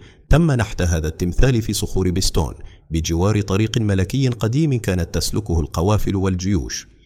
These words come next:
كان هرقل أو هراكليس بطلًا أسطوريًا في الميثولوجيا اليونانية، يرمز إلى القوة والشجاعة.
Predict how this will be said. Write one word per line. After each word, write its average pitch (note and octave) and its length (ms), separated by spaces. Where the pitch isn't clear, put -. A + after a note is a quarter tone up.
كان F2 160
هرقل D#2 500
أو E2 160
هراكليس E2 560
بطلًا A#2+ 460
أسطوريًا A#2+ 560
في E2+ 140
الميثولوجيا F#2+ 640
اليونانية، G#2 640
يرمز F2+ 360
إلى F2 200
القوة A#2 460
والشجاعة. E2 760